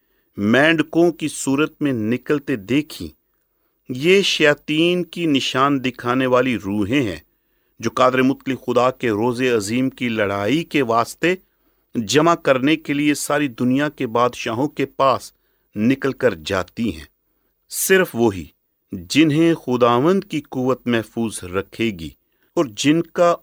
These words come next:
اس کے کلام پر ایمان ہے، بچ سکیں گے۔ باقی تمام دنیا اس دھوکے کی شکار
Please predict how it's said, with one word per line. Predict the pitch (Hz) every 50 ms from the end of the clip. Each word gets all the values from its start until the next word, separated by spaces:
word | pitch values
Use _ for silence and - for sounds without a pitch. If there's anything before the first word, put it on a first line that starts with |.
| _ -
اس | 151 160 - - -
کے | - - 165 160
کلام | 160 - - 110 107 107 110 120 139 147 151
پر | - - 156 151 147 - _ -
ایمان | 120 117 101 104 110 123 147 165 139
ہے، | 95 80 76 _ _ _ _ _ _ _ - 104 101
بچ | 120 135 131
سکیں | - - - 98 - - 110 113 104
گے۔ | 78 76 71 _ _ _ _ _ -
باقی | - 92 107 107 - - 113
تمام | - - - 113 117 127 135 147 151 151 143
دنیا | 120 117 139 143 143 147 147 147 147 151 147 - -
اس | - 98 - -
دھوکے | _ - 110 123 135 135 - 151 147
کی | 143 _ - 139 139 139
شکار | 127 - - 107 98 - - 120 120 123